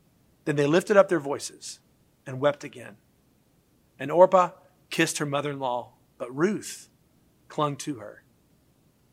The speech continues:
And she said, "See, your sister-in-law, she's gone back to her people,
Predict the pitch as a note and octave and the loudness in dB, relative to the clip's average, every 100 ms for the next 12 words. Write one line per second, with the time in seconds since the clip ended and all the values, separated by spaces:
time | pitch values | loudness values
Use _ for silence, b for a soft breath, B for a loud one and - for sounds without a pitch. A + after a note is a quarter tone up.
0 | _ _ _ _ _ _ - A2+ E3+ D3+ | _ _ _ _ _ _ -10 -6 -2 0
1 | - D3+ B2 - G3+ A3+ A3 - _ _ | 2 2 0 -6 -6 -6 -10 -14 _ _
2 | _ _ _ - F3 C#4+ - F#3+ D3+ C3 | _ _ _ -4 0 2 0 -2 -2 -6
3 | G#2+ _ _ _ - - B3 C#4 B3+ A#3+ | -8 _ _ _ 0 2 6 8 10 8
4 | A3+ G#3+ F3 - G2 - F2 | 6 4 2 0 -8 -8 -20